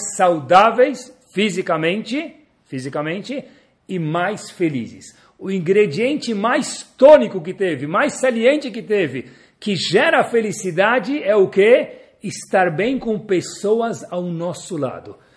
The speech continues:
Não falei que o gerente do banco me trata bem porque eu sou Prime, porque eu tenho conta na Suíça ou porque eu viajo quinze vezes por ano, que todo mundo sabe que eu tenho tal carro. A, a pesquisa de Harvard científica apontou que que faz a pessoa ser feliz?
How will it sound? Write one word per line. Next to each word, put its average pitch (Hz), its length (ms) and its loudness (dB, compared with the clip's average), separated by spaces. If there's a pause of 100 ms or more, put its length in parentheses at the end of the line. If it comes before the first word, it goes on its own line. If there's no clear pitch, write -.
Não 160 120 -16
falei 170 240 -2
que - 140 -8
o 160 40 -4
gerente 147 420 -4
do 131 120 -8
banco 127 420 -6
me 120 120 -8
trata 120 420 -8
bem 127 200 -6
porque 127 200 -14
eu - 40 -12
sou - 180 -12
Prime, 92 420 -8 (920)
porque - 220 -6
eu 135 40 -4
tenho 139 180 -2
conta 143 280 -4
na 127 100 -4
Suíça 151 540 -6
ou 147 120 -8
porque 139 180 -8
eu 143 60 -2
viajo 135 260 -2
quinze 143 240 -8
vezes 139 160 -4
por 139 160 -8
ano, 165 160 -2
que - 80 -16
todo 170 140 -6
mundo 160 180 -6
sabe 147 220 -4
que 160 80 -10
eu - 20 -8
tenho 143 140 -8
tal 135 180 -2
carro. 104 380 -10 (480)
A, 147 320 -6 (120)
a 170 100 0
pesquisa 269 540 4
de 240 140 2
Harvard 226 420 2 (120)
científica 269 680 0
apontou 233 680 4 (460)
que 302 180 2
que 311 140 2
faz 269 340 2
a 262 80 4
pessoa 254 320 2
ser 240 200 2
feliz? 233 600 0